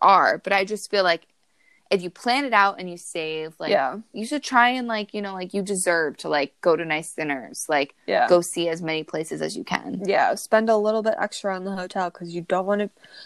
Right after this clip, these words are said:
Speaker 2: come home after a day, like, walking around to, like, a shit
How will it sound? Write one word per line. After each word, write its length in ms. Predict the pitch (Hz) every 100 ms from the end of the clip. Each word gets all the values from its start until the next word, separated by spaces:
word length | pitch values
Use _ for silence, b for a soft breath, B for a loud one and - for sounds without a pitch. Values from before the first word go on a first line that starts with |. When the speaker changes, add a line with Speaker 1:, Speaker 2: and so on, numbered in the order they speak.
| B
Speaker 2:
come 200 | - 208
home 320 | 214 214 196 185
after 320 | - 202 185
a 60 | 185
day, 300 | 185 180 185
like, 200 | 180 190
walking 480 | 180 170 196 208 190
around 500 | 180 180 165 165 190
to, 80 | 185
like, 200 | 175 -
a 80 | -
shit 420 | - - 208